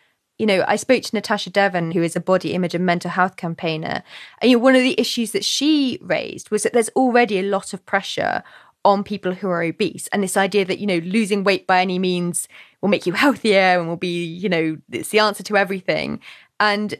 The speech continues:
you know, she said that can lead to issues around body image and eating disorders. And so that's a really important consideration when we're looking at messaging around these drugs and how they're used.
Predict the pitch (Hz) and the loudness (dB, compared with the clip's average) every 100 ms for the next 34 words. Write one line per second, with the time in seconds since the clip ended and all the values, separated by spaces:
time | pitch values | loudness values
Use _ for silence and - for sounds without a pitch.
0 | _ 240 202 - 311 302 185 165 214 - | _ 4 4 4 2 2 0 0 -4 -6
1 | - 208 190 190 185 - _ _ 208 214 | -4 0 0 0 -4 -8 _ _ -2 2
2 | 294 311 - 185 151 - - - - - | 2 0 -4 -4 -4 -6 -8 -8 -10 -18
3 | _ 196 185 180 190 180 175 175 165 175 | _ -2 0 2 2 2 0 -4 -4 -6
4 | 160 - 175 - - - - - - - | -6 -6 -10 -8 -8 -8 -10 -10 -16 -20
5 | - _ - 240 262 294 - - - - | -20 _ -2 2 4 4 2 0 -4 -8
6 | _ - - _ 247 - 262 247 254 247 | _ -16 -16 _ -2 4 4 4 4 4
7 | 226 - 220 175 202 202 - 185 185 190 | 2 0 -2 -2 -6 -6 -4 0 0 0
8 | - 170 156 156 - - 202 190 190 190 | -2 -4 -4 -6 -10 -6 -2 2 2 0
9 | 202 185 196 202 180 185 180 180 180 175 | -4 -2 -2 -2 -6 -6 -2 0 0 -2
10 | 170 - 175 170 160 - 185 180 170 170 | -4 0 0 -2 -8 -2 2 2 2 -2
11 | 185 220 185 - - | 0 -2 -2 -6 -12